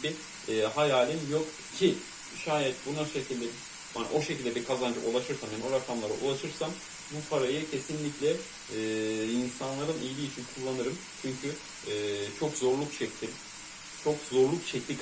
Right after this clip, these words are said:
ailecek. Annem, babam, Allah razı olsun ikisinden de. Bizi bu yaşa kadar, e, büyüttüler, getirdiler. Patatesimiz oldu herhalde. E, ben çok muhabbeti çok uzatmış olabilirim ama sizin de canınız sıkılmasın diye. O.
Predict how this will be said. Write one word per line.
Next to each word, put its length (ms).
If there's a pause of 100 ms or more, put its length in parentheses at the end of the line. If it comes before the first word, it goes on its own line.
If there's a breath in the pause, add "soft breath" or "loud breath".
ailecek. 440 (600)
Annem, 360
babam, 200 (120)
Allah 400
razı 160
olsun 300
ikisinden 420
de. 120 (320)
Bizi 340
bu 60
yaşa 280
kadar, 260 (360)
e, 360
büyüttüler, 460 (960)
getirdiler. 460
Patatesimiz 520
oldu 240
herhalde. 420 (360)
E, 220
ben 140 (140)
çok 120 (540)
muhabbeti 400
çok 160
uzatmış 440
olabilirim 480
ama 220 (200)
sizin 240
de 120
canınız 300
sıkılmasın 600
diye. 100
O. 240